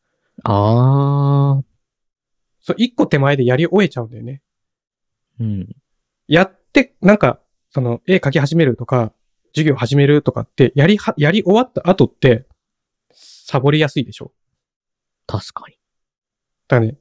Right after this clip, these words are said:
Speaker 2: やる前なんだよね。<laughs> 楽しいことやる前に終わらせるんだよね。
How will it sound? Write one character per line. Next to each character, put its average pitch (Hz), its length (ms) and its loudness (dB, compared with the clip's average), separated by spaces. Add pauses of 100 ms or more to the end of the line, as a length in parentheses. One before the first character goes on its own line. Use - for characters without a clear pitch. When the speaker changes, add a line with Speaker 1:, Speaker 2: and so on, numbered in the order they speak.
Speaker 2:
や 135 180 4
る 202 100 4
前 190 300 2
な 123 60 0
ん 117 60 -8
だ - 40 -18
よ - 60 -20 (160)
ね。 127 180 -10 (360)
<laughs> - 340 -4
楽 165 180 4
し - 120 -2
い 240 60 2
こ 143 100 -2
と 139 60 -4
や 123 160 -2
る 165 120 0
前 190 180 2
に 117 80 -4
終 131 120 -2
わ 143 100 2
ら 160 80 0
せ - 80 -4
る 156 80 0
ん 139 60 -2
だ - 60 -10
よ - 60 -20
ね。 135 160 -20